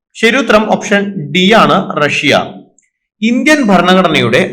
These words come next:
ആമുഖത്തെ ഇന്ത്യയുടെ രാഷ്ട്രീയ ജാതകം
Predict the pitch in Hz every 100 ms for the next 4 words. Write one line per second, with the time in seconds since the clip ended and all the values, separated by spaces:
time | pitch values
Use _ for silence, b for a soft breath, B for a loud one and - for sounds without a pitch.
0 | 165 165 190 214 190 147 127 170 - 185
1 | 208 214 226 151 156 - 180 180 208 -
2 | - 240 233 175 156 160 175 196